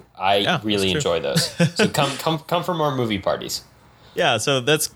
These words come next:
Speaker 2: that's gonna be a fun thing. So we're, we're really building up that community.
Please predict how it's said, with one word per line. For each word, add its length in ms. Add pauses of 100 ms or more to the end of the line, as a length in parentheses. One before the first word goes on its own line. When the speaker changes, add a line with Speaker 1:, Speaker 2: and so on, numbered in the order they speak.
(140)
Speaker 2:
that's 180
gonna 160
be 140
a 60
fun 260
thing. 220
So 160
we're, 200 (120)
we're 120
really 260
building 380
up 200
that 260
community. 580